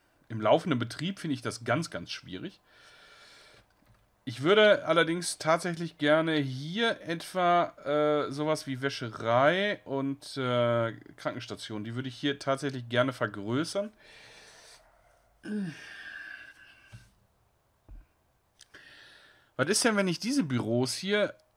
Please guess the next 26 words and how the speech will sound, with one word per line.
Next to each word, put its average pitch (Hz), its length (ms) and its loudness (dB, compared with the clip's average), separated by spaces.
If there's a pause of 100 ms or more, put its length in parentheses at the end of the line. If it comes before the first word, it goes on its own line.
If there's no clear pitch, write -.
(540)
äh, 151 640 -4 (1900)
hier 131 160 -2
hinten 220 260 -2
hinlege? 101 580 -10 (1800)
Das 139 160 0
war 147 80 10
also 143 240 6
den 165 340 -2
Part 180 400 2
hier 170 100 -2
gar 151 180 4
nicht. 156 340 -4 (300)
Können 143 160 -8
wir 185 80 -2
das 165 160 -6
denn, 139 240 -8
schaffen 127 360 -10
wir 233 80 -8
das? - 320 -12 (720)
Das 127 280 -12
wäre 185 600 2
nur 156 240 -4
eine, 156 380 2
eine 143 340 -8
Gefängniszellenreihe, 113 1120 -4
ne? 139 240 -6